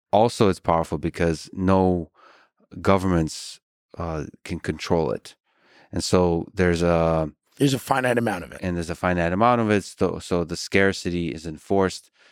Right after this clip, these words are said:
Speaker 1: So it's going to hold its value. There's a lot of nice properties to it. And then, uh, the negative side is the, the transactions are very slow and expensive. So, um, people have constructed,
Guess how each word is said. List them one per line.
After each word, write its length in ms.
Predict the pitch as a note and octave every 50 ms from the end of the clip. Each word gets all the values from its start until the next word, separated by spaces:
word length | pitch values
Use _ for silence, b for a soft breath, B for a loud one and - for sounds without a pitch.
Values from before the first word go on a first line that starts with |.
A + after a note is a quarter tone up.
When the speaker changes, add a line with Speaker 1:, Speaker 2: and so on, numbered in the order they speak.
| b b
Speaker 1:
So 140 | b - F2
it's 100 | D#2+ -
going 220 | - F#2 F2+ F2
to 80 | - -
hold 240 | - - F2 E2+ E2
its 140 | D#2+ -
value. 300 | - F#2 F2 F2 F2+ F2+
There's 160 | E2+ F#2 G2+ G#2+
a 60 | A#2
lot 220 | A2+ A2 G#2+ G2+
of 40 | F#2+
nice 200 | F#2+ F2+ E2+ -
properties 560 | - - F2+ E2 E2 - D#2+ C#2 A1 - -
to 140 | - - D2+
it. 120 | E2+ - _ b b b b b b b b _ _ _ _ -
And 180 | - F#2+ F#2 F#2+
then, 260 | F#2+ F#2 F#2 F#2 F#2
uh, 280 | F2+ F2 F2 E2+ D#2+
the 120 | - F2 F#2+
negative 380 | G#2 B2 C#3 B2+ B2 A#2 G2+
side 360 | - - G#2+ G#2 G#2 G2+ G2 F2+
is 120 | F2+ E2+
the, 140 | E2 E2+ - -
the 180 | - - F#2+
transactions 680 | F2 - - F#2+ F2+ D#2+ F#2+ F#2+ F#2 F2+ - - E2+ D#2
are 60 | F2
very 180 | E2 F2 E2+ E2
slow 300 | - - - F2 E2+ E2+
and 100 | D#2+ D#2+
expensive. 520 | D2+ - - F2 E2 E2 - - D2+ C#2+
So, 440 | - - - - E2+ D#2+ D#2 D#2 - b b b b b b b b b b b
um, 400 | - F2 E2+ E2 D#2+ D#2 - -
people 260 | - G#2 F#2+ - F#2+ F#2
have 120 | F2 -
constructed, 800 | - F#2 - - - F2+ E2+ - - F2 E2+ D#2+ D#2+ D#2+ - -